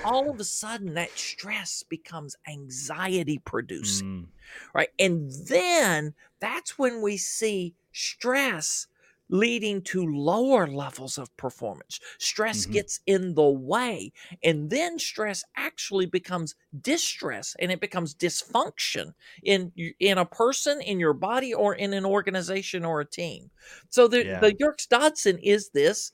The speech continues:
Speaker 1: you know, bell-shaped curve that there's, there, too little is not good, too much is not good. So there's the Goldilocks,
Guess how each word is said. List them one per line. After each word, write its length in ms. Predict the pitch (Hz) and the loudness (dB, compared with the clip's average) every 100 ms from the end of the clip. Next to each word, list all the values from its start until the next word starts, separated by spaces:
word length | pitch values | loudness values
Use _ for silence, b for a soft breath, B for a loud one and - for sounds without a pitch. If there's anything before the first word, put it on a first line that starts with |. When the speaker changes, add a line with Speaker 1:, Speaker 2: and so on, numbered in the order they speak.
| b b _ | b b _
Speaker 1:
you 100 | 180 | 4
know, 120 | 165 | 4
bell-shaped 720 | 170 139 170 190 - 220 214 | 4 6 6 6 0 -2 -4
curve 520 | - 285 320 175 110 180 | -8 -4 -2 -2 -2 -4
that 240 | 196 - | -4 -4
there's, 360 | 196 208 202 - b b _ | -4 -4 -6 -12 b b _
there, 280 | 185 190 - _ | 2 2 -2 _
too 240 | - 247 311 | -2 6 6
little 540 | 302 320 330 370 392 _ _ | 8 4 4 0 -2 _ _
is 160 | 190 185 | -4 -2
not 280 | 185 - 156 | -6 -6 0
good, 320 | 202 240 - | 2 2 0
too 180 | - 302 | 0 0
much 320 | 311 359 - | -2 -4 -8
is 120 | 180 | -8
not 240 | 165 123 135 | -6 -8 -4
good. 320 | 104 55 - B B B | -6 -6 -12 B B B
So 280 | - 208 202 | 0 0 2
there's 240 | 214 220 | -2 0
the 100 | 226 | 2
Goldilocks, 840 | 254 277 285 233 147 67 - - | 6 4 4 2 2 0 -8 -14